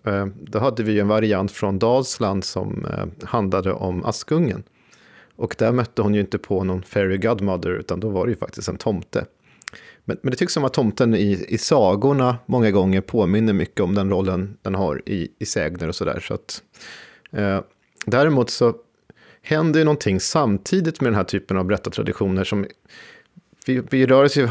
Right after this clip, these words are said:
vi har ju rört oss mest, eller nästan uteslutande i en muntlig kul-, kultur än så länge. Jag nämnde lite grann skriftligt i början här, men annars har det ju varit muntliga berättelser som de här är. Men det händer ju någonting annat också, mer underhållande, inte minst från borgarskapet, om man säger sådär, från stadsmiljöer,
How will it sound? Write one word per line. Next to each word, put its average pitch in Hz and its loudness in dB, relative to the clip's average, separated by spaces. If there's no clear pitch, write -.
vi 127 4
har 139 4
ju 143 4
rört 120 6
oss 107 0
mest, - -4
eller - -2
nästan 101 -2
uteslutande 107 -2
i 95 0
en 92 0
muntlig 101 -2
kul-, - -4
kultur 107 0
än 87 -2
så - -8
länge. 95 -6
Jag - -6
nämnde 101 -2
lite 95 -2
grann 95 -2
skriftligt - -6
i - -8
början 101 -2
här, 92 -2
men 95 -2
annars 113 -4
har 160 0
det 135 2
ju 110 0
varit 101 -2
muntliga 107 0
berättelser 101 -2
som 95 -8
de 87 -4
här 85 -4
är. - -10
Men 113 0
det 120 2
händer 143 2
ju 143 4
någonting 143 0
annat 185 0
också, 95 -2
mer 98 0
underhållande, 135 2
inte 104 -2
minst 123 -2
från 101 0
borgarskapet, 104 0
om 104 0
man 107 0
säger 95 -2
sådär, 90 -4
från 95 -6
stadsmiljöer, 113 0